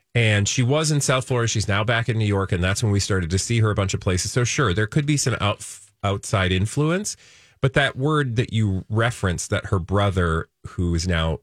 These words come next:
speaking publicly about his concern for Wendy, used oppositionally. And it says to me, like, I wonder if it is, if there is something, let's say, what's the word? Mm,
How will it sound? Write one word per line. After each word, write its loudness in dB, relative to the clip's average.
speaking -2
publicly 0
about 0
his -2
concern -4
for -4
Wendy, -2
used 2
oppositionally. -2
And 2
it -4
says -2
to -2
me, 0
like, 0
I 2
wonder -2
if -2
it 2
is, 0
if 0
there 0
is 2
something, -2
let's -2
say, 0
what's -2
the -6
word? -6
Mm, 0